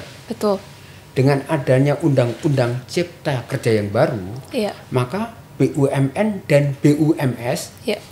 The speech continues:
Speaker 2: itu bisa
Speaker 1: Hmm.
Speaker 2: sebagai lead indicator.
Speaker 1: Iya.
Speaker 2: Nah, harapan kita, harapan kami tentunya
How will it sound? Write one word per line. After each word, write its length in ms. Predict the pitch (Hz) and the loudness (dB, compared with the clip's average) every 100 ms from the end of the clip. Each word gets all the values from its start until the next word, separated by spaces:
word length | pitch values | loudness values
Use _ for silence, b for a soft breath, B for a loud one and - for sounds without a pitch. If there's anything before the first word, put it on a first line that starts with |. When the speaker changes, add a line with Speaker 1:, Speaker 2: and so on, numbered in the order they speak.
| - 180 | -8 -4
Speaker 2:
itu 240 | 180 262 | -2 -4
bisa 560 | 139 135 - 202 98 - - - | 0 0 4 4 4 -4 -16 -8
Speaker 1:
Hmm. 320 | 269 254 220 - - | -2 0 -2 -6 -16
Speaker 2:
sebagai 640 | - 120 101 - 127 156 | -8 -4 -2 -2 -2 -2
lead 240 | 143 156 - - - - | -2 -2 -4 -20 -20 -8
indicator. 560 | 117 113 104 107 104 - - - - | -6 -4 -4 -2 -4 -6 -16 -20 -4
Speaker 1:
Iya. 240 | 233 196 - - - | 0 0 -4 -16 -18
Speaker 2:
Nah, 80 | - - - | -18 -18 -10
harapan 400 | - 120 123 160 | -2 0 2 2
kita, 320 | 165 262 95 107 | 0 0 0 0
harapan 320 | 131 - 117 | 0 0 -2
kami 320 | 110 101 160 | -2 -2 -2
tentunya 560 | 110 92 95 120 165 | -2 -6 -6 -4 -6